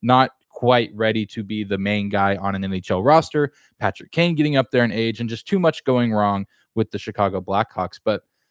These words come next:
it, it's one of those things with DeBrincat, and this is a lot of the argument that I saw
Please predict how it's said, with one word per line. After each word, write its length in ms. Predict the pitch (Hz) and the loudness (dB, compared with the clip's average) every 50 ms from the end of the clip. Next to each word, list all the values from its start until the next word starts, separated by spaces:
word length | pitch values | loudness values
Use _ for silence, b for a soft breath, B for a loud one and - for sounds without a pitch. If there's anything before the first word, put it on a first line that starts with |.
| _ _ | _ _
it, 180 | _ 123 131 - | _ -2 0 0
it's 140 | 143 135 - | -2 -2 -2
one 140 | 170 180 190 | -2 -2 0
of 40 | |
those 200 | 180 170 160 - | 0 0 -2 -4
things 340 | - - 170 175 170 156 120 | -4 -4 -4 -2 -2 -4 0
with 220 | 131 147 147 - - | 0 0 0 0 -2
DeBrincat, 560 | 127 101 98 113 131 151 - - 110 107 - | -6 -4 -2 -2 -2 -2 0 0 0 0 0
and 220 | 113 104 104 104 | -4 -6 -4 -6
this 160 | 110 107 - | -6 -8 -8
is 120 | 113 101 95 | -10 -8 -4
a 60 | 107 | -2
lot 180 | 104 107 107 107 | 2 2 2 2
of 80 | 104 | 0
the 80 | 107 98 | -2 0
argument 400 | 98 104 104 101 107 104 98 - | 0 0 0 0 -2 -4 -2 0
that 120 | 113 104 | 0 0
I 100 | 101 104 | 0 -2
saw 380 | 101 - - 113 107 104 107 | -2 2 4 4 6 6 4